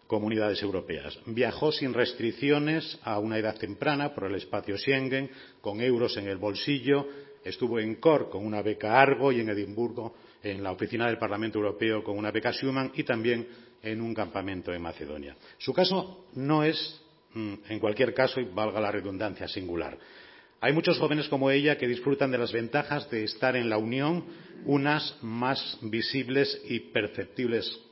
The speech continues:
que otras, como estas que acabo de mencionar. Yo no las tuve, yo no tuve esas ventajas, así que sé mejor que ella lo que suponen y las valoro.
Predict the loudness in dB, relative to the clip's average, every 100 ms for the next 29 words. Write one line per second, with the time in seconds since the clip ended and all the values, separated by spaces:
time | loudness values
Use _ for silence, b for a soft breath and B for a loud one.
0 | -10 -8 -4 0 0 0 -6 -6 -6 -6
1 | -4 -6 -4 -4 -4 -4 -6 -8 -10 -10
2 | -16 B B B B B 4 6 8 6
3 | 6 2 4 2 4 2 2 0 0 2
4 | 0 0 -4 -4 -4 -6 -2 0 2 0
5 | -2 -2 -4 2 2 2 0 -2 -4 -2
6 | 0 2 2 -2 B B -8 -2 0 0
7 | -4 -2 0 2 0 -4